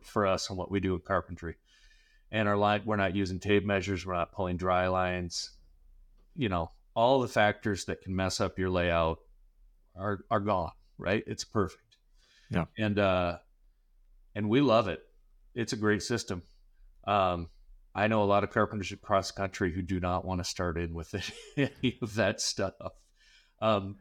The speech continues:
Speaker 1: and, and even my guys, you know, getting them trained up on that system, uh, I needed to be back there pushing for it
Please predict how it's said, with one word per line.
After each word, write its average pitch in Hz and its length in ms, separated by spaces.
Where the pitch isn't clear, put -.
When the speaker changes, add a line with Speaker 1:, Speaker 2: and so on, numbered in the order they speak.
Speaker 1:
and, 117 300
and 123 140
even 120 200
my 110 300
guys, 82 680
you 98 80
know, 95 120
getting 110 360
them 107 220
trained 98 340
up 101 220
on 87 160
that 85 180
system, 92 540
uh, 90 400
I 107 140
needed 101 300
to 90 60
be 92 120
back 92 300
there 90 140
pushing 85 720
for 80 360
it 78 160